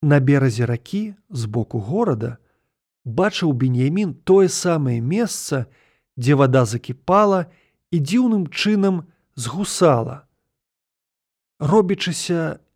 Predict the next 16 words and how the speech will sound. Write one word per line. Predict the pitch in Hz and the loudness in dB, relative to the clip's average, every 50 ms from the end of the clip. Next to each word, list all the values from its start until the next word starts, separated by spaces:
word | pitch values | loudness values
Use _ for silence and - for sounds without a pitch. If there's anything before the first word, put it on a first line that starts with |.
| _ - | _ -4
як | 147 135 147 127 - | -2 -2 -2 -2 -4
халадзец. | - - - 151 170 170 156 139 139 127 123 - - - - _ _ _ _ _ _ _ _ - | -8 -6 -4 -2 -2 -2 -2 -4 -6 -6 -8 -10 -16 -20 -20 _ _ _ _ _ _ _ _ -12
З | 117 110 120 113 | -8 -4 -4 0
гэтых | - 175 180 175 175 175 143 - - - - | 2 2 2 2 2 0 -2 -2 -4 -12 -12
жалейных | - 127 107 117 151 156 151 139 120 113 110 117 107 - - | -8 -6 -2 0 2 4 4 4 2 2 0 -4 -6 -6 -6
вод | 135 151 196 226 190 - - - _ _ _ _ _ _ _ _ _ _ - | -4 -2 0 0 0 -2 -4 -14 _ _ _ _ _ _ _ _ _ _ -6
вадавозы | 131 127 147 139 156 165 185 214 208 156 156 151 147 | 0 2 4 4 4 4 4 4 4 4 2 0 0
напаўняюць | 139 135 135 127 123 120 120 120 117 104 107 110 | -2 -2 -2 -2 -2 0 0 -2 -2 -4 -6 -8
бочкі | 110 131 165 156 131 - - - - 139 | -2 2 2 2 2 0 -4 -8 -6 -4
і | 120 113 | -4 -4
збаны | 113 110 135 135 139 151 190 226 233 190 - _ _ _ _ _ _ - 135 | -4 -4 -2 -2 0 0 0 0 -2 -4 -6 _ _ _ _ _ _ -4 0
ды | 139 147 139 | 2 4 4
развозяць | 135 117 107 123 120 135 165 175 151 156 147 - - | 4 2 0 -2 0 2 4 4 4 2 -2 -4 -4
па | - 143 123 | -6 -6 -4
хатах. | - - 127 110 117 - - - - _ _ _ _ _ _ _ _ _ _ _ _ _ _ _ _ _ _ _ - | -4 -4 -6 -6 -8 -14 -18 -20 -20 _ _ _ _ _ _ _ _ _ _ _ _ _ _ _ _ _ _ _ 0
Там | 185 202 226 220 185 | 0 0 0 0 -4